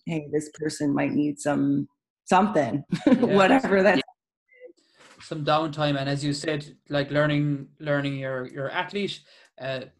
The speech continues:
Speaker 2: treating them individually will be very important in that. Like, what works for you mightn't work for me,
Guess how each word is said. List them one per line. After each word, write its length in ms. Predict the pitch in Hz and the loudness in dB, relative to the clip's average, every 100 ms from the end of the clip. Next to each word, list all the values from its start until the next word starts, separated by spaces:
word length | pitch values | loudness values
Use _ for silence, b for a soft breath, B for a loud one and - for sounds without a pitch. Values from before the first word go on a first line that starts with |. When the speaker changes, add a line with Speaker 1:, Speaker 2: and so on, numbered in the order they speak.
| _ _ - - 139 _ | _ _ -20 -20 -20 _
Speaker 2:
treating 260 | - 190 160 | -8 -6 -2
them 140 | 147 | -2
individually 540 | 147 143 170 151 143 131 | 0 0 0 0 -4 -4
will 80 | 127 | -6
be 80 | |
very 220 | 127 131 131 | -6 -6 -6
important 380 | 123 131 - 120 | -6 -8 -8 -14
in 60 | |
that. 200 | 117 - | -16 -16
Like, 160 | 123 - _ | -18 -18 _
what 160 | 147 139 | -8 -2
works 220 | 165 151 | -2 -4
for 100 | - | -10
you 200 | 165 180 | -4 -2
mightn't 280 | 156 156 143 | 0 -2 -2
work 200 | 147 143 | -4 -4
for 100 | 147 | -6
me, 360 | 156 156 147 | -2 -2 -4